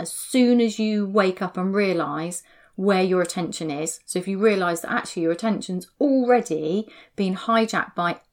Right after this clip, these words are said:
everything you've got to do today, then that can be a really overwhelming, muddled way to start the day.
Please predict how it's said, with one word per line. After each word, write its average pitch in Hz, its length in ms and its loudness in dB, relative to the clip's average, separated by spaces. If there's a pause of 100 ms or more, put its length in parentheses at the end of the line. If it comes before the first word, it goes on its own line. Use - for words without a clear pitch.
(120)
everything 269 520 -2
you've 220 120 0
got - 180 -4
to - 80 -6
do 214 180 0
today, 170 540 -4 (1040)
then 175 380 -2 (500)
that 240 240 2
can 214 160 0
be 185 500 -2
a 180 80 -6
really 226 840 2
overwhelming, 190 1000 0
muddled 196 600 4
way 170 180 2
to 160 80 -6
start 156 300 -4
the 160 60 -6
day. 143 340 -6